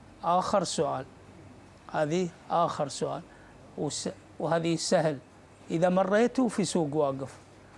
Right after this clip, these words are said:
وشفتوا الناس وحريمنا أمهاتنا اللي يسوون السدو اللي موجودين في سوق واقف، هذه القطعة لها اسم، شو اسمها؟ هذه لها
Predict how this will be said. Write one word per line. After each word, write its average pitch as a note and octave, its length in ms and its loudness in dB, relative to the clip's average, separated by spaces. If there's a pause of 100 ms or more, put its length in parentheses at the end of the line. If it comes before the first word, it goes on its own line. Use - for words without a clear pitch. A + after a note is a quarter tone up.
(260)
وشفتوا F#3 640 -2 (680)
الناس D#3 640 -4 (440)
وحريمنا D#3+ 680 -2
أمهاتنا F3 640 0
اللي G#3+ 140 -2
يسوون F#3+ 520 2 (480)
السدو E3+ 540 2
اللي F#3 140 2
موجودين G3+ 520 2
في D3+ 100 -2
سوق C#3 260 -4
واقف، C#3 280 -4 (760)
هذه E3 340 2
القطعة F3 540 0 (680)
لها F3+ 300 2
اسم، - 220 -2 (680)
شو - 140 0
اسمها؟ D3 380 0 (1120)
هذه D3+ 420 0 (500)
لها F3+ 420 2